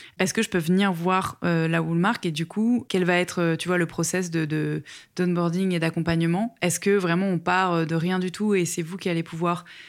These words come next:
me guider sur, euh, la R et D, les personnes avec qui faire ce développement ? Est-ce qu'il y a un support financier ? Est-ce que c'est simplement des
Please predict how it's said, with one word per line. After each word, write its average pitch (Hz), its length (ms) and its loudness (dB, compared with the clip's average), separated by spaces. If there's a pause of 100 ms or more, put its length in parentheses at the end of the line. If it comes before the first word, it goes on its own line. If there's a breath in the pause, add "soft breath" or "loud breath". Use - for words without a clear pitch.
(240 loud breath)
me 170 160 2
guider 170 360 2
sur, 180 340 0
euh, 156 500 0 (360 loud breath)
la 170 140 4
R 165 180 2
et 175 100 2
D, 214 300 4
les 190 120 2
personnes 175 400 0
avec 196 180 0
qui 190 140 -6
faire 185 180 -4
ce - 80 -4
développement ? 185 400 0
Est-ce 202 140 0
qu'il 170 100 -2
y - 20 0
a 160 40 0
un 156 40 0
support 170 360 -2
financier ? 208 600 0 (280 loud breath)
Est-ce - 160 -2
que 175 80 -2
c'est 170 120 -2
simplement 170 560 2
des 156 320 0